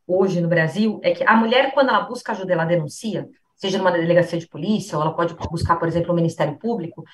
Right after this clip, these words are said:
ela vai ter uma medida protetiva de urgência. E é importante que ela conheça os direitos dela e, inclusive, reivindique,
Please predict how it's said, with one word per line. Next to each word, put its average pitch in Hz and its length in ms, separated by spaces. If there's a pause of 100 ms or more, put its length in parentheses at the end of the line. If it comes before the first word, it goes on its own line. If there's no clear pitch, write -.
(200)
ela 208 100
vai 220 120
ter 226 80
uma 220 100
medida 214 260
protetiva 202 400
de 196 100
urgência. 175 560 (140)
E 190 60
é 196 40
importante 269 500
que - 60
ela 262 120
conheça 247 400
os 214 80
direitos 196 340
dela 220 300
e, 254 40
inclusive, 277 320
reivindique, 302 640